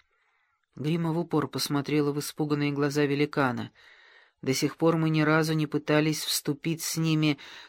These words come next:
как это называется, в контакт, по-настоящему, как с настоящими разумными существами.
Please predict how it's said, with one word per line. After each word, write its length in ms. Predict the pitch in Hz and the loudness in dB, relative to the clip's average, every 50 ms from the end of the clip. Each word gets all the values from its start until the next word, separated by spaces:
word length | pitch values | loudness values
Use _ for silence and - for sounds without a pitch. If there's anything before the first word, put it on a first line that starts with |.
| - _ | -18 _
как 220 | - 233 240 233 | -2 -2 0 0
это 160 | - 240 - 247 | 0 0 2 4
называется, 920 | 233 240 233 208 240 247 233 240 233 214 175 151 135 131 123 - - - | 4 4 4 4 4 6 8 10 10 10 10 10 10 8 6 2 -2 -4
в 100 | 127 - | -4 0
контакт, 800 | - - 196 190 185 185 254 262 240 165 110 - - - - - _ _ _ _ _ _ _ | 2 4 4 4 6 8 10 10 10 8 6 2 -2 -12 -20 -20 _ _ _ _ _ _ _
по-настоящему, 1300 | - 120 127 120 - - - 123 123 120 120 123 135 175 214 226 220 - - - - 151 135 123 113 104 - - - - - - - | -6 -4 -4 -4 -4 0 2 2 2 4 4 6 6 6 6 6 6 4 4 4 4 2 2 0 -2 -4 -8 -12 -16 -18 -18 -18 -8
как 200 | - - 170 180 | -2 -2 -2 0
с 100 | - - | 0 0
настоящими 760 | 196 196 196 - - 190 170 139 127 139 170 - - 220 226 226 | 0 0 0 2 6 6 6 6 6 4 2 2 2 4 6 8
разумными 600 | 185 165 139 127 135 151 170 180 185 190 196 214 | 8 8 6 6 6 4 6 6 6 6 6 4
существами. 920 | 208 - 262 - - 277 262 - - 254 269 277 247 180 131 113 - | 4 2 2 2 4 2 2 0 2 6 8 8 8 8 4 2 -4